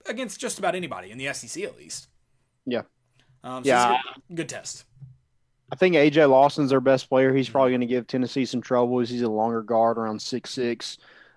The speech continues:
Speaker 2: Um, is scoring around eighteen points per game, which is kinda scary. <laughs>
Speaker 1: And did
Speaker 2: 'Cause
Speaker 1: Ten-,
Speaker 2: we just
Speaker 1: yeah, didn't Tennessee win big last year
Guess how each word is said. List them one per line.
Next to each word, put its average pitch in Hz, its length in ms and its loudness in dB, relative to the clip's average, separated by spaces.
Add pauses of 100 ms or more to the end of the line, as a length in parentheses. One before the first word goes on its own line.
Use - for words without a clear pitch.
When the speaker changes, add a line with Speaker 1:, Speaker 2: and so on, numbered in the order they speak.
(120)
Speaker 2:
Um, 104 560 -4 (100)
is 107 160 -8
scoring 120 320 -6
around 110 240 -2
eighteen 110 640 -6 (480)
points 117 280 -6
per 120 100 -10
game, 107 320 -4
which 98 180 -8
is - 80 -10
kinda 101 220 -10
scary. 104 560 -6 (300)
<laughs> - 0 - (360)
Speaker 1:
And 123 80 -4
did 123 40 -2
Speaker 2:
'Cause 120 180 -2
Speaker 1:
Ten-, 208 140 -6
Speaker 2:
we - 80 -2
just 233 160 2
Speaker 1:
yeah, 120 160 -8 (380)
didn't 247 240 -14
Tennessee 247 380 -8
win 175 220 -8
big 120 280 -14
last 170 320 -10
year 208 240 -12